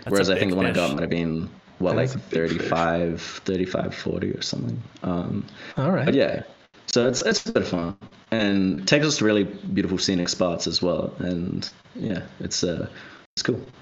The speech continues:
Speaker 3: Excellent, excellent. Uh, last community question comes from Tommy Fresh of the Fresh and Buds. He goes,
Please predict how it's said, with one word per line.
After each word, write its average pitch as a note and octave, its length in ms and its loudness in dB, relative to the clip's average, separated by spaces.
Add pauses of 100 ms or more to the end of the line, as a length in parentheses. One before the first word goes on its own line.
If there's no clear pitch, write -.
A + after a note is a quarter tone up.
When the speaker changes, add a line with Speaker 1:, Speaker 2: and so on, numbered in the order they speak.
(720)
Speaker 3:
Excellent, G#3 300 2
excellent. D3 560 4 (520)
Uh, B2+ 480 8
last D#3+ 500 6
community F3+ 320 8
question C#3+ 320 6
comes C#3+ 260 6
from C3 420 6
Tommy B3+ 380 8
Fresh B2 380 6
of A2+ 60 2
the A2+ 80 0
Fresh A2+ 260 2
and G#2 100 0
Buds. F#2+ 400 0
He C3+ 140 -4
goes, A2+ 180 0